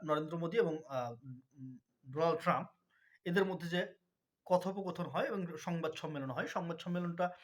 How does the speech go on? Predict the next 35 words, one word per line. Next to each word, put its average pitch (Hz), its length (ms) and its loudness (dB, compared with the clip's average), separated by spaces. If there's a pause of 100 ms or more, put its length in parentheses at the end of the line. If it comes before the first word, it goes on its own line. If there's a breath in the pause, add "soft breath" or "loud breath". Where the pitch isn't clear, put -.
(280 loud breath)
আহ, 127 320 0
দেখেছি। 170 460 -2 (260 loud breath)
এবং 175 100 -4 (240)
সংবাদ 180 340 -2
সম্মেলন 196 320 -2
আপনারা 185 300 -4
অনেকেই 175 260 0
দেখেছেন 139 440 -4
ইতিমধ্যে 123 400 -6
এবং 156 400 -6 (180)
এ 143 80 -6
নিয়ে 160 140 -2
অনেক 151 260 -4
বিশ্লেষণও 170 420 -8
শুনেছেন। 131 360 -8 (1120 soft breath)
তো - 280 2 (260)
এইখানে, 196 560 4
উম, 135 420 -2 (520)
অনেকগুলো 214 420 4
সাংবাদিক 190 460 4
ছিলেন, 233 180 0
অনেক 185 200 4
সাংবাদিক 190 380 0
ছিলেন 254 280 -4
এবং 233 140 -4
তারা 185 180 8
অনেক 196 300 4
রকম 202 200 0
প্রশ্ন 196 320 -2
করছিলেন। 123 460 -6 (680)
নরেন্দ্র 196 360 4
মোদিকে 226 300 -2
প্রশ্ন 220 280 -2
করছিলেন, 220 560 -2
আহ, 123 460 0